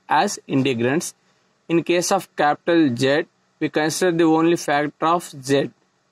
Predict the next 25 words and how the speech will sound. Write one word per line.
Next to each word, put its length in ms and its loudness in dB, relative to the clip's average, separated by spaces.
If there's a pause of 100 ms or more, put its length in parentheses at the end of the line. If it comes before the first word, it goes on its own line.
(440)
as 280 0
the 240 0 (200)
integrand. 520 -2 (600)
By 200 0
considering 840 0 (180)
these 400 2
three 340 -4
considerations, 1040 -2 (640)
small 520 2
x 240 -2
comma 480 2
small 500 0
z 300 2
is 240 2
merged 380 0
into 460 2
small 400 0
p 320 -2 (840)
and 200 2
is 200 2
converted 500 -2
into 360 0
capital 420 -4
P. 240 -2 (100)
Then 380 -2